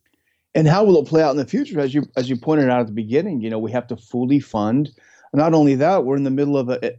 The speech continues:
upgrade of our, uh, nuclear, uh, f-, uh, nuclear weapons capabilities, and that means revamping, basically retooling Los Alamos,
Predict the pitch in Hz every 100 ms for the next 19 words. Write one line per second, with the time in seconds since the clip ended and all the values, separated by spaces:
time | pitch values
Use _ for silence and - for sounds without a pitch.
0 | - - - - 127 123 117 123 123 120
1 | 113 110 104 - 104 123 175 - 127 87
2 | 78 - _ _ _ - 101 87 120 -
3 | 113 - 156 170 135 117 120 151 180 220
4 | - 135 113 113 107 107 110 139 170 156
5 | 127 120 139 170 214 156 139 123 117 113
6 | - _ _ 190 190 190 156 135 165 190
7 | - 175 175 143 131 123 120 147 143 151
8 | 147 123 110 107